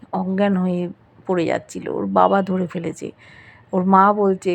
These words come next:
"খাওয়া দাওয়া করে না, সারাদিন কাজ কাজ নিয়ে পড়ে থাকে, এই জন্য ওর এই দুরবস্থা।" বলছে, "কেন তুই এরকম করিস? একটু খাওয়া দাওয়া কর, নুন চিনির জল দিচ্ছি, খা।"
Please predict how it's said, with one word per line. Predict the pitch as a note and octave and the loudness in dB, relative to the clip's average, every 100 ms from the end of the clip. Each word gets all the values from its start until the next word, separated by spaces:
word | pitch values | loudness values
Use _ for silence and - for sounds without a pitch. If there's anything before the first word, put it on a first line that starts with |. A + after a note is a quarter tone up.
| E3+ | -4
"খাওয়া | - F#3+ | -4 -2
দাওয়া | F#3 F#3+ F#3+ | 2 4 4
করে | F#3+ F#3 | 2 2
না, | F#3 F3 | 0 -2
সারাদিন | E3+ F3+ F3+ F#3 | -2 -4 -2 -2
কাজ | F3+ F3 F3 | 0 0 0
কাজ | - F3+ F3+ | 0 -2 -2
নিয়ে | F#3 F3+ | -4 -4
পড়ে | F3+ F3 | -4 -4
থাকে, | F3+ F#3 F3 E3 | -4 -4 -2 -4
এই | - F#3+ | -4 -4
জন্য | F#3+ G3 F#3+ | -2 -2 -2
ওর | F3+ E3+ | -2 -2
এই | E3+ F3+ | -2 -4
দুরবস্থা।" | F#3 E3+ - - - - - - - - - G3 | -4 -4 -4 -10 -10 -10 -10 -20 -20 -20 -12 0
বলছে, | G3+ G#3 G3+ F3+ G3 _ | 2 4 2 0 -2 _
"কেন | - F#3 A3+ | -4 -2 -2
তুই | A3+ A#3 | -2 0
এরকম | A3+ G#3 G3+ F#3+ | 2 0 0 -2
করিস? | F3+ E3 D#3 E3+ | 0 -2 -4 -8
একটু | - - G3+ | -14 -10 -6
খাওয়া | - F#3+ F#3+ | 2 4 4
দাওয়া | G3 G3 | 4 2
কর, | G3+ G#3+ A#3 _ _ - - - | 2 0 0 _ _ -20 -20 -6
নুন | G#3 G#3 G3+ | -2 0 0
চিনির | A3 G#3+ G3+ | 0 0 2
জল | G3+ G3 | 2 2
দিচ্ছি, | G#3 G3+ G#3+ | -2 -6 -6
খা।" | - | 0